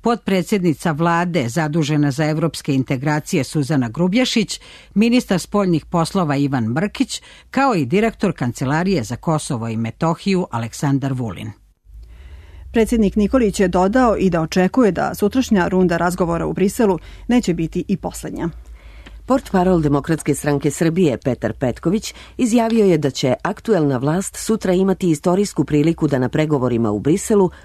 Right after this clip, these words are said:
Speaker 3: odbaci ultimatume Evropske unije i stane u odbranu državnih i nacionalnih interesa. Petković je rekao da je sada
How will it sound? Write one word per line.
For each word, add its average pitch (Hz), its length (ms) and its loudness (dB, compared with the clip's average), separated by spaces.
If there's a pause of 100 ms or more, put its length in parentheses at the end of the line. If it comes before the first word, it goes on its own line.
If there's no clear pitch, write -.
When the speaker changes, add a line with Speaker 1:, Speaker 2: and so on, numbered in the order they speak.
(100)
Speaker 3:
odbaci 180 680 0
ultimatume 147 760 2
Evropske 120 420 -2
unije 180 360 4 (300)
i 247 120 0
stane 233 340 0
u 147 100 4
odbranu 170 400 2
državnih 170 640 0
i 175 60 4
nacionalnih 127 800 0
interesa. 104 580 -4 (540)
Petković 240 420 0
je 170 80 2
rekao 220 360 0
da 151 120 0
je 135 80 0
sada 175 360 0